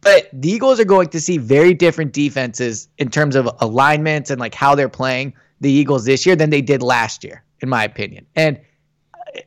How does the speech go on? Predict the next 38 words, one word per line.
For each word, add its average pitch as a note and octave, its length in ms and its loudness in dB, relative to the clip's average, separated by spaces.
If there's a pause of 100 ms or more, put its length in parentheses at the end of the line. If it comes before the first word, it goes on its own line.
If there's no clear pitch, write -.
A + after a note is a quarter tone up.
(160)
you E3+ 100 0
know, C#3+ 200 0
I've C#3 100 0
said F3 180 4
it F3 200 0
before, D3 420 2
I'll B2+ 140 4
repeat E3+ 260 -4
myself, B2+ 340 -2
like, C3+ 160 -2
the D3 80 0
Bucs F3+ 320 0
game F3 220 0
is C3 100 -4
not D3+ 220 -2
the - 160 -6
ultimate C#3 380 -2
red F3 200 2
flag, F#3+ 320 0 (360)
but F#3 120 4
if D#3+ 140 -2
teams A3+ 320 -6
look F#3 220 0
at D3 100 -8
that A2+ 400 -4
and C#3+ 120 -8
they're D#3 120 2
like, D3+ 120 2
"All F3 60 2
right, D#3 140 2
well, C3+ 80 -4
this D#3 160 -2
is E3 80 -10
just D3 220 -8
how D3 120 0
we C#3 80 -2
play C#3 220 -8
Jalen," B2+ 400 -4